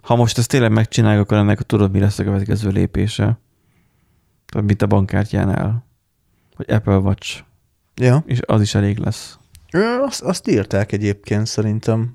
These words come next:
Speaker 2: a cikkben, hogy
Speaker 1: Ja,
Speaker 2: Apple,
Speaker 1: hogy első
Speaker 2: Apple,
Speaker 1: kézzelítőben
Speaker 2: Apple.
Speaker 1: lehet kihasználni. Igen, szóval itt azt mondja, hogy jogosítvány iPhone, vagy egy Apple Watch mutatásával.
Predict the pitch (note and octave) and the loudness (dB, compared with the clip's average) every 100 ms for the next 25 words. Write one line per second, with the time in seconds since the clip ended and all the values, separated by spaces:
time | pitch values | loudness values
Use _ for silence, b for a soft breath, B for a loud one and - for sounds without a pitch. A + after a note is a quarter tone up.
0 | - A2+ A2+ A2 A2 G#2+ A2+ - - - | -8 -2 0 0 0 -2 -4 -10 -20 -20
1 | - - - - A#2 G#2+ G#2+ A2 A#2 _ | -20 -20 -14 -2 -2 0 2 0 -2 _
2 | _ _ _ - A#2+ A#2+ - C#3 C#3 C3 | _ _ _ 0 4 4 4 4 6 6
3 | A#2+ A2+ A#2 A2+ A2 A2 A2 A2 - A2+ | 6 4 4 6 6 6 4 2 0 0
4 | A2+ - G#2+ G2+ A2+ A2 B2+ B2 - C3 | 0 2 2 4 2 0 2 2 4 2
5 | B2+ B B B B B B B B B | 2 B B B B B B B B B
6 | - - B2 B2 A2+ A2+ A2 A2+ B2+ C3+ | -8 0 2 4 4 4 4 4 4 4
7 | B2 A2+ G#2+ G#2+ B2 C#3+ - C#3 B2 A2 | 2 2 2 4 4 2 2 2 4 2
8 | G#2+ G#2+ A2 G#2+ G2+ G2+ - G2+ G2 A2 | 2 2 0 2 2 0 0 0 0 -2
9 | G#2 - - - G#2+ G2 F#2+ | -2 -2 -4 0 2 2 2